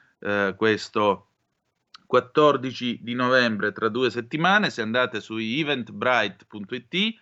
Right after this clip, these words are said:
eventbrite punto it, potete prenotarvi, potete prenotare la visita. Basta che cerchiate ovviamente l'evento Alfa centocinquantasei, il libro, presso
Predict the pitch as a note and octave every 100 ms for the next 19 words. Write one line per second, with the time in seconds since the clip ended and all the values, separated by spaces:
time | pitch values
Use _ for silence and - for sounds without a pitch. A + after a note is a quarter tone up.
0 | _ _ _ _ - D3 C3 B2 A#2 A#2
1 | G#2 C3 B2 - A2 G2 F#2 - A#2 G2
2 | G#2 - F#3+ G3+ A#2 A#2+ A#2+ A2+ G#2 A2
3 | A2 A2+ C3 A#2+ A#2+ C#3+ F#3 G#2 G2+ F#2+
4 | F#2 F#2+ F#2 F#2 A2 C3 E3+ B2+ A2+ A#2+
5 | C3 E3 - _ _ _ _ _ C3 B2+
6 | B2+ A#2+ A#2 A2+ - C3 A#2+ G#2+ G#2 A2+
7 | A#2+ G#2 G#2+ A2 A#2 A2 G2+ G#2 A2 A2+
8 | G#2 A2+ A2 G#2 G#2 A2 G#2+ G#2 A#2+ A2
9 | C#3 D3 B2+ A#2 A2+ E3+ F#3 - A2+ A2
10 | - A#2+ B2+ -